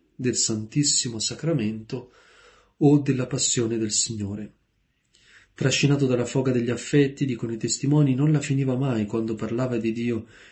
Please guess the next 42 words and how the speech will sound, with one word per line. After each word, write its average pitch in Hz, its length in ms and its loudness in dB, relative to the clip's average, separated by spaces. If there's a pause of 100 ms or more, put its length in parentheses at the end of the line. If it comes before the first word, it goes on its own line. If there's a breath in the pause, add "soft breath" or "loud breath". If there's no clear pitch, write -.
(140)
e 143 100 4
gli 151 100 10
si 156 160 4
doveva 165 360 6
fare 165 220 2
il 131 60 2
segno 170 380 2
più 131 140 0
volte 139 440 2
per 110 140 -2
farlo 135 400 0
finire 113 460 0
di 107 100 -2
predicare. 107 760 -6 (1000)
Malgrado 147 560 2
ciò, 117 280 0
i 113 60 2
frutti 143 340 -2
spirituali 131 540 -2
che 131 140 -6
otteneva 131 420 0
erano 117 260 -4
molto 147 380 -2
consolanti. 120 760 -4 (1040 soft breath)
Difatti 151 380 0
al 131 80 6
suo - 180 0
confessionale 143 600 2
aveva 120 240 -2
sempre 143 460 2
più 127 160 -2
uomini 143 440 2
che 131 140 -4
donne, 110 520 0
molti 131 360 -2
dei 120 140 -4
quali 160 300 0
provenivano 127 580 -2
anche 151 240 -2
da 110 100 -8
paesi 120 380 -4
lontani. 104 600 -8